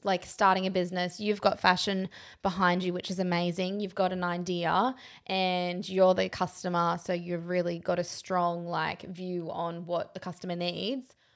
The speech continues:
But what, like, what were some of the hurdles that you can remember possibly, like, starting back then?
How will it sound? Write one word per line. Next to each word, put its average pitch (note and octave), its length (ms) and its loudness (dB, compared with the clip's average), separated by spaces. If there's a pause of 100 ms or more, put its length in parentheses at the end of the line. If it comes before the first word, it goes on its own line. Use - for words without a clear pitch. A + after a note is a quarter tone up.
(120)
But G3 100 -2
what, G#3 120 4
like, G#3 220 0
what G3 260 -4
were G#3+ 80 -2
some A3+ 220 -4
of G#3+ 100 -4
the A3 80 -2
hurdles F3+ 680 -4
that F3+ 140 -6
you F3+ 140 -10
can F#3 200 -10
remember E3 460 -6
possibly, E3+ 520 -8
like, E3+ 220 -6
starting E3+ 380 -6
back - 240 -10
then? - 260 -6